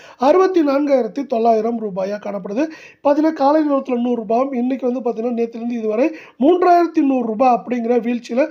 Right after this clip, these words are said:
வெள்ளியோட விலையானது காணப்படுற அதே வேளை, நீங்க நம்ம சேனலை சப்ஸ்கிரைப் பண்ணலாம் கூட பரவாயில்ல. வீடியோவுக்கு ஒரே ஒரு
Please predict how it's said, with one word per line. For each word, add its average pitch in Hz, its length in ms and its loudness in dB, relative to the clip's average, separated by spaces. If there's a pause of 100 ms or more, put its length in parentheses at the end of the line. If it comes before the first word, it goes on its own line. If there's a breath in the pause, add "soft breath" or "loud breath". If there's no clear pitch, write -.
(260 loud breath)
வெள்ளியோட 320 460 6
விலையானது 262 400 4
காணப்படுற 240 400 -2
அதே 226 300 4
வேளை, 233 240 2
நீங்க 254 240 -4
நம்ம 214 200 -4
சேனலை 226 280 0 (380 loud breath)
சப்ஸ்கிரைப் 294 400 2
பண்ணலாம் 320 340 2
கூட 320 140 2
பரவாயில்ல. 285 280 4
வீடியோவுக்கு 226 580 -2
ஒரே 196 220 -4
ஒரு 190 220 -2